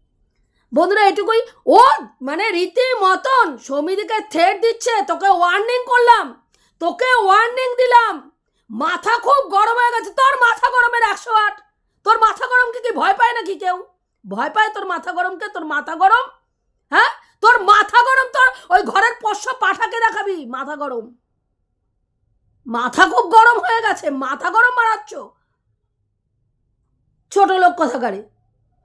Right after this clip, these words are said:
বন্ধুরা, এটুকুই বলার ছিল। দেখুন, আমরা এখানে ভিডিও করতে আসি,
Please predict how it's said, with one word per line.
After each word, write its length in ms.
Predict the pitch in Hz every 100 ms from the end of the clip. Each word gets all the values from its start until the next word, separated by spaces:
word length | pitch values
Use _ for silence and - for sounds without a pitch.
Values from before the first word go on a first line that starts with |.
| _ _ _ -
বন্ধুরা, 300 | 339 415 453
এটুকুই 340 | 392 403 415 381
বলার 220 | 311 320 370
ছিল। 140 | 415 415
দেখুন, 260 | 370 359 415 330
আমরা 240 | 330 381 302 - - _ _
এখানে 380 | 294 294 392 359 302 - _ _ _ _ _ _ _ 208
ভিডিও 360 | 254 339 427 440
করতে 360 | 403 381 427 415 349
আসি, 240 | - 440